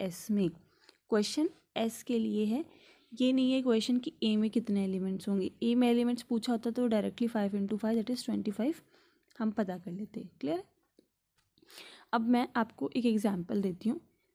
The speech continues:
जैसे मैट-, इस ए टाइप की मैट्रिक्स की मतलब ये क्या बोलना चाह रही है। हमने ये मैट्रिक्स बनाई, ये मैट्रिक्स फ़ाइव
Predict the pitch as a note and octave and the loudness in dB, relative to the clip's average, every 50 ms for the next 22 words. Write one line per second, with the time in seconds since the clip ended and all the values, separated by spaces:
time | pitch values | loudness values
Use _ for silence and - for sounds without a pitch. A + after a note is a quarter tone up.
0 | _ _ - G3 A3 G#3 G#3 - A3+ A3+ B3 - - _ _ _ _ _ - A#3 | _ _ -4 -2 -2 -2 0 0 0 0 0 -2 -4 _ _ _ _ _ -2 2
1 | A3 G#3+ G#3 - - - C#4 - - - - A#3+ B3 A#3 A#3+ A3+ G3 F3+ - - | 2 2 2 0 -2 -4 -4 -4 -4 -4 0 2 2 4 4 4 4 2 2 2
2 | A#3+ A3+ G#3 F#3 F3+ - - G3+ G3 - - _ - - A#3 A3+ A3 G#3 G#3 A3 | 2 2 2 2 0 -2 -4 -6 -6 -8 -12 _ -8 -4 -2 0 0 0 0 0
3 | A3 A#3+ C4 C#4 - - B3+ A3+ G#3+ G3+ F#3 F3+ F3 F3+ F#3 F#3 F#3 F#3+ - F#3+ | 0 0 -2 -2 -2 0 0 0 0 0 -2 -6 -8 -8 -8 -10 -10 -10 -8 -8
4 | F#3+ F#3 F#3 F#3 F#3 F3+ F3+ F3+ F#3+ F#3 - _ _ _ _ _ _ _ _ _ | -8 -6 -8 -8 -6 -6 -6 -6 -6 -8 -14 _ _ _ _ _ _ _ _ _
5 | _ _ _ _ _ _ _ _ - A3+ A3 G#3+ G#3+ A3 A3 A#3 A#3 B3 B3+ - | _ _ _ _ _ _ _ _ -4 -2 0 2 2 4 4 4 2 2 0 -2
6 | - - _ _ _ - A3 G#3+ A#3+ A3+ G#3+ G3 - - - G#3+ G3+ - - A3 | -4 -10 _ _ _ -8 -4 -2 0 0 0 -2 -4 -4 -6 -6 -6 -6 -6 -4
7 | G3 F#3 F#3 F3+ F#3+ B3+ B3 - _ _ _ _ _ _ _ _ _ _ _ _ | -4 -4 -4 -4 -6 -8 -10 -12 _ _ _ _ _ _ _ _ _ _ _ _
8 | _ _ _ _ _ _ _ _ _ _ _ _ _ _ _ _ _ _ _ _ | _ _ _ _ _ _ _ _ _ _ _ _ _ _ _ _ _ _ _ _
9 | _ - G#3+ G#3+ A3+ A3+ A#3 A#3 A#3 A#3 - C#4 C4+ C#4 - - - A#3 F#3+ G3 | _ -8 -4 0 0 2 2 0 -2 -2 -6 -8 -8 -8 -12 -8 -4 -2 -2 -2
10 | G3+ | -2